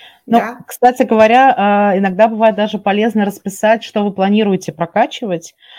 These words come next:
Speaker 1: А, например, да, уверенно себя чувствую, я тут прям к Алене плюсану, уверенно себя чувствую, там, пе-, в-, там, первое, второе, третье,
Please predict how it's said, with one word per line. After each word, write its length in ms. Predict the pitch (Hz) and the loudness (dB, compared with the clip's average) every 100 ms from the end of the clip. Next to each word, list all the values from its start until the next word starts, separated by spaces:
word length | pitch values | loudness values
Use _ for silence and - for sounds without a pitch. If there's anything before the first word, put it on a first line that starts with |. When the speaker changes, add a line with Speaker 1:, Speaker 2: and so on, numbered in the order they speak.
| - _ | -20 _
Speaker 1:
А, 260 | 165 170 156 | 0 0 0
например, 420 | 185 190 208 202 | 0 2 2 2
да, 200 | 208 190 | 4 4
уверенно 420 | 190 208 240 208 | 2 2 2 0
себя 260 | 190 - 185 | -2 -2 -2
чувствую, 320 | 214 202 180 | -4 -4 -4
я 20 | |
тут 160 | 180 175 | -4 -6
прям 160 | 180 | -6
к 100 | 180 | -2
Алене 320 | 175 185 180 165 | -2 -2 -4 -4
плюсану, 460 | 170 170 190 196 180 | -6 -6 -2 0 0
уверенно 500 | 185 233 220 202 180 | 2 0 -2 -4 -4
себя 240 | - 175 | -4 -6
чувствую, 420 | 180 208 196 170 | -4 -4 -4 -6
там, 180 | 160 156 | -4 -4
пе-, 280 | 151 190 196 | -4 -4 -4
в-, 280 | - - - | -12 -20 -10
там, 180 | 151 143 | -6 -6
первое, 340 | - 202 175 | -4 -2 0
второе, 360 | 165 175 165 175 | -2 -2 -2 -2
третье, 440 | 175 339 370 247 | -4 -6 -2 -2